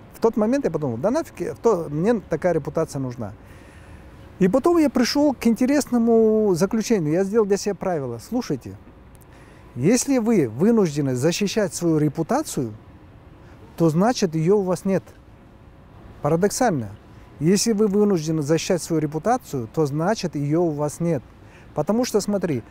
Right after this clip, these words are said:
сейчас, предположим, сколько бы грязи на меня не налили, если я начну оправдываться, то люди подумают: «А, значит, что-то есть». А если я не оправдываюсь, я знаю, и моя репутация падает, значит, её у меня не было.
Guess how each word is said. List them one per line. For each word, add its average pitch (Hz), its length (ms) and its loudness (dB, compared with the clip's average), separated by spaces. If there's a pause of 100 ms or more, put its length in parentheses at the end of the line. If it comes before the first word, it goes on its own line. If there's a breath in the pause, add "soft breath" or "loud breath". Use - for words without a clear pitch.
(320 loud breath)
сейчас, 240 440 0
предположим, 175 800 -2
сколько 233 340 0
бы 202 100 0
грязи 185 320 2
на 190 80 0
меня 185 260 0
не 165 100 2
налили, 180 540 0 (600)
если 214 320 4
я 226 60 4
начну 220 300 2
оправдываться, 202 840 -2 (720)
то 180 160 4
люди 208 240 2
подумают: 196 420 0
«А, 240 720 0
значит, 180 380 -4
что-то 202 320 -2
есть». 143 320 0 (640 loud breath)
А 147 120 2
если 226 280 2
я 220 100 4
не 214 120 4
оправдываюсь, 226 540 0
я 175 200 2
знаю, 180 400 0
и 170 100 2
моя 190 300 2
репутация 170 500 -2
падает, 247 380 0
значит, 196 260 -4
её 233 160 -2
у 262 60 0
меня 262 180 0
не 294 160 -2
было. 269 240 -6